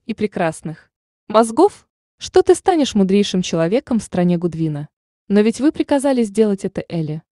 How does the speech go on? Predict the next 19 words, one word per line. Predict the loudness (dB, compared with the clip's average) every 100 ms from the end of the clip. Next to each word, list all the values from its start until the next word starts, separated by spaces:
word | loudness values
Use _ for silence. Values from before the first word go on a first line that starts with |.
| _ _ -6
с | 0
удивлением | 2 2 2 2 0
вскричал | -2 -6 -2 0 0
Страшила. | -2 -4 -2 -2 -2 -4 -10 _ _ _
«Мне | 2 2
не | 2
важно, | 4 4 4 -2
кто | 2
это | 2 2
сделает», | 2 2 4 2 -2 _
ответил | -4 0 2 2 2
голос. | 4 2 0 -10 -20 _ _ _
«Но | -2 0
знай, | 0 0 0 -2
пока | -2 -2
мигуны | -2 -2 -4 -2 -4 -6 _ _ _ -4
остаются | -2 0 0 0 -2
рабами | -2 0 0 0
Бастынды, | -2 -6 -4 -2 -2 -4 -6